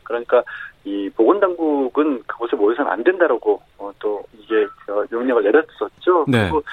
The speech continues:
Speaker 1: 이제 전광훈 목사가 주도하고 있는 사랑제일교회도 그동안에 이제 방역지침을 수차례 위반한 걸로 이미 굉장히 위험도가 높은 걸로 알려져 있었던 상황 아니겠습니까?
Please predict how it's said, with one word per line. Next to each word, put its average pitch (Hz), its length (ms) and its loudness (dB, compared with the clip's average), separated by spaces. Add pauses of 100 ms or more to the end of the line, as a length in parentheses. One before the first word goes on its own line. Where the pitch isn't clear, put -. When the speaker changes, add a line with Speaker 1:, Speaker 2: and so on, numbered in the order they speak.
(560)
Speaker 1:
이제 170 280 4
전광훈 175 360 0
목사가 151 340 0
주도하고 143 320 0
있는 143 120 2
사랑제일교회도 135 1120 0
그동안에 123 400 -4
이제 110 200 -6
방역지침을 127 1120 -2
수차례 170 400 -2 (180)
위반한 160 400 2 (220)
걸로 104 560 -4 (360)
이미 135 200 0
굉장히 139 380 -4
위험도가 123 440 0
높은 113 300 2
걸로 131 380 2
알려져 156 360 2
있었던 156 380 -2
상황 131 240 0
아니겠습니까? 107 760 -4